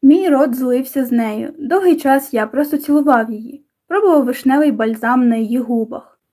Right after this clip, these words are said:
люблячи відчуття тепла від її оголеної шкіри, що притискалася до мене. Я відсторонився, щоб зробити вдих.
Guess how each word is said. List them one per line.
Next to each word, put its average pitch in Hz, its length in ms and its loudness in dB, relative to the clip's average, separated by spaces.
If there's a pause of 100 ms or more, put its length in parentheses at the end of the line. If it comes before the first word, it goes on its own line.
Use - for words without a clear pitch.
(180)
люблячи 294 520 2
відчуття 233 480 -4
тепла 262 440 0
від 262 180 -2
її 233 260 -2
оголеної 247 640 0
шкіри, 294 460 -4
що 240 260 -8
притискалася 247 760 -2
до 247 120 0
мене. 220 320 0 (560)
Я 466 160 4
відсторонився, 269 800 0
щоб 233 260 -8
зробити 254 420 -2
вдих. - 540 -8